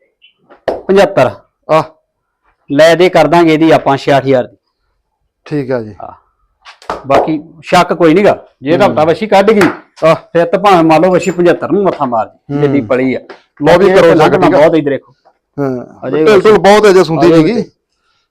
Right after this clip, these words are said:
Speaker 2: ਹਾਂ, ਛਿਆਹਠ ਹਜ਼ਾਰ ਦੀ ਅੱਜ ਮਿਲ ਜੂਗੀ।
Speaker 1: ਅੱਜ ਮਿਲ ਜੂਗੀ।
Speaker 2: ਲਓ ਵੀ ਅੱਜ ਛਿਆਹਠ ਹਜ਼ਾਰ ਦੀ ਆ, ਠੀਕ ਆ।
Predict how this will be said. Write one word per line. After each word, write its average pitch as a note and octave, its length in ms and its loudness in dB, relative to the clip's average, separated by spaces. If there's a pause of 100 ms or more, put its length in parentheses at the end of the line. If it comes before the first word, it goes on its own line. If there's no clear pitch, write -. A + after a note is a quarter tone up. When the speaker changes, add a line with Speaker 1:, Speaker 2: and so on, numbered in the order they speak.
(160)
Speaker 2:
ਹਾਂ, - 320 -10
ਛਿਆਹਠ G3+ 320 2
ਹਜ਼ਾਰ G#3 200 4
ਦੀ E3+ 140 2
ਅੱਜ D3+ 100 0
ਮਿਲ D3 160 2
ਜੂਗੀ। A#2+ 300 -2
Speaker 1:
ਅੱਜ C3+ 120 -2
ਮਿਲ B2+ 180 0
ਜੂਗੀ। F#2+ 220 -18 (460)
Speaker 2:
ਲਓ F3+ 80 4
ਵੀ G3 160 6
ਅੱਜ F#3+ 200 2
ਛਿਆਹਠ F3 240 2
ਹਜ਼ਾਰ F3 200 2
ਦੀ C3+ 140 -2
ਆ, C#3 40 2
ਠੀਕ C#3 200 -10
ਆ। E3+ 60 0